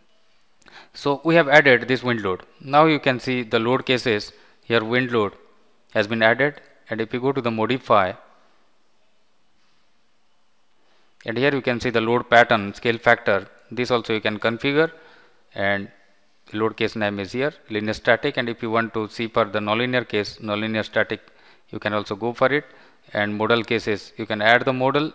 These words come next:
geometric nonlinear option, you can go for the P delta and full load and final load state that you can configure here, and you can go for OK. So this particular load cases, you can by default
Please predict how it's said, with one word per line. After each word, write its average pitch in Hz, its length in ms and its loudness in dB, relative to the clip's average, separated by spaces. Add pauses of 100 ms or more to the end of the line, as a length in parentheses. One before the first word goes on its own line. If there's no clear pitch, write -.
geometric 113 360 -2
nonlinear 113 460 0
option, 131 420 -2 (360)
you 104 100 -10
can 110 160 -6
go 110 120 -2
for 107 200 -2
the 98 100 -2
P 123 200 -4
delta 131 400 4 (640)
and 104 200 -6
full 131 160 -2
load 120 320 0 (720)
and 101 260 -4
final 113 300 0
load 110 200 -2
state 104 260 -6
that - 500 0
you - 80 -6
can 120 180 -4
configure 123 440 -2
here, 143 260 -2 (540)
and 135 200 -6
you 117 80 -4
can 107 160 -4
go 107 140 -4
for 98 280 -6 (460)
OK. - 260 -10 (720)
So - 160 -8
this 147 180 -2
particular 120 520 0 (300)
load 120 240 -2
cases, 110 460 -2 (540)
you 117 100 -10
can 110 180 -4
by 117 120 -10
default 120 520 -4